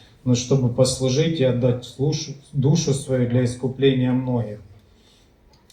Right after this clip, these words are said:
И, э, здесь Иисус обращает внимание, что среди последователей Его отличительным знаком величия является, является служение.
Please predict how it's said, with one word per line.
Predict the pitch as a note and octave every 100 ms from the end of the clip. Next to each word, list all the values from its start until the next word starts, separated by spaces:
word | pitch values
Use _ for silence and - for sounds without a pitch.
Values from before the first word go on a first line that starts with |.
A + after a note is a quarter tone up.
| -
И, | C3 C#3+ C#3+ - - - _
э, | C#3 C3 A2+ - -
здесь | B2 A#2+ D3+ G3+ -
Иисус | D3 - F3 -
обращает | C#3 C3 C#3+ - E3 D#3 C#3+
внимание, | C#3 C#3+ D3 F3 E3+ D3 B2+ B2 - - - - _ _ _ _ _ - -
что | - C3
среди | - D3 D3
последователей | C#3+ C#3+ - B3 D#3+ C#3 C3+ C3 B2+ B2+
Его | C3 C3 C3 - - - - _ _ -
отличительным | C3 C#3 C#3 E3+ E3+ D3+ D3 C#3+ C#3 C3+ B2 A#2+ - - _ _ _ -
знаком | A#2+ C#3 D#3 D3 C#3
величия | C#3 D3+ E3 - B2+ C3
является, | C3 D3 C#3 C3 - C3 B2+ A#2+ - - _ - - -
является | C#3+ E3 D#3+ - B2+
служение. | - C#3+ C3+ C#3 B2 A2+ G#2+ G#2+